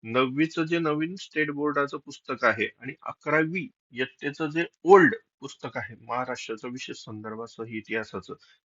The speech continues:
ते दोघंही पुस्तकं तुम्हाला वाचणं अपेक्षित आहे. राज्यसेवेसाठी तुम्हाला रेफर बुक म्हणून अनिल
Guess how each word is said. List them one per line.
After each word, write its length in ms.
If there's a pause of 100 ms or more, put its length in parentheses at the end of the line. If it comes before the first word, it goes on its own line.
(120)
ते 80
दोघंही 380
पुस्तकं 500
तुम्हाला 360 (420)
वाचणं 420 (120)
अपेक्षित 560
आहे. 220 (1040)
राज्यसेवेसाठी 1080
तुम्हाला 500
रेफर 400
बुक 260
म्हणून 240 (120)
अनिल 300